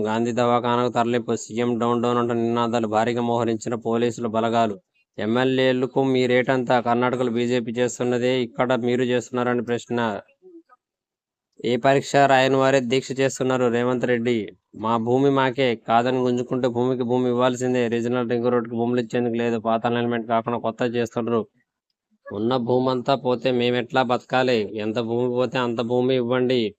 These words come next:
ట్రిపుల్ ఆర్ వద్దని రైతుల ఆందోళన. ఆ పింఛన్ వాపస్ ఇవ్వాల్సిందే. ఆసరా సొమ్ము తిరిగి ఇవ్వాలని హుకుం. పద్దెనిమిది వందల ఇరవై మందికి రికవరీ నోటీసులు. ఆసరా పింఛన్ల తొలగింపు షురు. కొత్తగా ఇస్తామని పాత వాటికి పాత రారు. అధికారుల నిర్లక్ష్యానికి వృద్ధులు. అసెంబ్లీ సమావేశాల్లో జాబ్ క్యాలెండర్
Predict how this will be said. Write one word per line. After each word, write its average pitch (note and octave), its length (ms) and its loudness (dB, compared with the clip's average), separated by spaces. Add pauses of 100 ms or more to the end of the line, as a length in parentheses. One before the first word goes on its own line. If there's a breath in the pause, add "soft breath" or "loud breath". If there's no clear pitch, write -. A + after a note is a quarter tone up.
(100)
ట్రిపుల్ A2+ 380 -4
ఆర్ B2+ 180 2
వద్దని B2 440 0
రైతుల A#2+ 340 0
ఆందోళన. A#2+ 480 0 (760)
ఆ A2 160 0
పింఛన్ A#2+ 420 0
వాపస్ C3+ 420 2
ఇవ్వాల్సిందే. C#3 720 0
ఆసరా B2 480 0
సొమ్ము B2+ 300 -2
తిరిగి B2 240 -2
ఇవ్వాలని C3 340 2
హుకుం. B2+ 320 0
పద్దెనిమిది A#2+ 380 0
వందల B2 120 0
ఇరవై B2 220 2
మందికి B2 280 -2
రికవరీ B2+ 360 0
నోటీసులు. B2 460 -2
ఆసరా A#2+ 280 0
పింఛన్ల B2 400 -2
తొలగింపు A#2+ 400 -2
షురు. B2 440 -2
కొత్తగా B2 360 -2
ఇస్తామని B2 600 -2
పాత A#2 340 0
వాటికి B2 380 0
పాత A#2+ 320 -2
రారు. B2 260 0
అధికారుల A#2+ 380 -2
నిర్లక్ష్యానికి A#2+ 520 -2
వృద్ధులు. A#2 280 -4 (680)
అసెంబ్లీ C#3 460 0
సమావేశాల్లో C#3 760 4
జాబ్ B2+ 320 4
క్యాలెండర్ C3 640 2